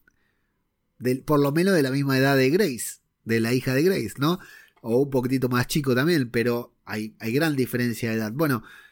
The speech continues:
es bastante interesante, es bastante interesante. Está, o sea, son inconsistencias como para que nos demos cuenta que no todo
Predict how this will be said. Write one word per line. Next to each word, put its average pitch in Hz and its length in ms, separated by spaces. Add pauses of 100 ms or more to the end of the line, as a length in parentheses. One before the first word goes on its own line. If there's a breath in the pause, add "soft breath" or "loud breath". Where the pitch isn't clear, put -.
(880 loud breath)
es 247 80
bastante 143 320
interesante, 98 640
es 139 100
bastante 135 360
interesante. 123 380
Está, 143 300 (400)
o 113 60
sea, 120 300
son 147 180
inconsistencias 156 760
como 139 280
para 123 160
que 127 80
nos 123 100
demos 135 280
cuenta 143 340
que 120 160
no 151 280
todo 143 640